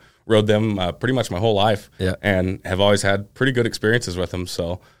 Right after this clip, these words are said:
Speaker 1: uh, one thing I love about it is when I'm the only Ski-Doo guy in the group, that's my, that's my favorite days, man.
Speaker 2: You like to
Speaker 1: I
Speaker 2: shine.
Speaker 1: love that. Yep,
Speaker 2: <laughs>
Speaker 1: yep. Like to shine. Be like, "Yeah, we got a little extra float today out here.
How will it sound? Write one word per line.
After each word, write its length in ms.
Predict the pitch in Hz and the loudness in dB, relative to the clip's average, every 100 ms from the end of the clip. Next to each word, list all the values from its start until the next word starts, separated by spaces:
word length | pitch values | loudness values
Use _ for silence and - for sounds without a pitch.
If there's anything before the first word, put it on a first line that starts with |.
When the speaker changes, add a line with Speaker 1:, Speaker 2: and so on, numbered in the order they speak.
| _ | _
Speaker 1:
uh, 320 | - 90 80 87 | -2 0 2 2
one 180 | 104 | 2
thing 160 | 107 110 | 4 2
I 40 | |
love 180 | 101 104 | 4 2
about 260 | 95 98 104 | 4 4 4
it 40 | |
is 100 | 87 | 2
when 100 | 98 | -2
I'm 100 | 92 | -2
the 80 | 92 | 0
only 180 | 104 92 | 0 -2
Ski-Doo 320 | - 107 101 | -4 -4 -2
guy 160 | 95 92 | 0 -2
in 80 | |
the 80 | 85 | -2
group, 240 | 90 104 - | 0 0 0
that's 220 | 98 - | -4 -2
my, 160 | 87 | -6
that's 280 | 95 110 120 | -2 -2 0
my 80 | 113 | 0
favorite 340 | 104 117 110 | 4 4 4
days, 240 | 95 104 98 | 2 2 2
man. 100 | 95 | 0
Speaker 2:
You 40 | |
like 140 | 95 90 | 2 2
to 60 | 98 | 4
Speaker 1:
I 80 | |
Speaker 2:
shine. 60 | 107 | 6
Speaker 1:
love 180 | 101 104 | 6 4
that. 240 | 90 - | 2 -2
Yep, 220 | 98 101 - | 2 2 4
Speaker 2:
<laughs> 420 | - - 101 - | 4 6 6 6
Speaker 1:
yep. 280 | 330 - - | 4 2 2
Like 180 | 113 113 | 2 4
to 60 | |
shine. 280 | 110 113 117 | 0 4 4
Be 80 | 113 | 4
like, 120 | 107 | 2
"Yeah, 120 | 156 | 0
we 40 | 180 | 0
got 80 | 175 | 0
a 60 | |
little 160 | 165 160 | 2 4
extra 240 | 165 - 147 | 4 4 2
float 280 | 175 214 | 4 4
today 300 | 214 127 104 | 2 0 2
out 160 | 101 92 | 2 2
here. 200 | 101 98 | 0 0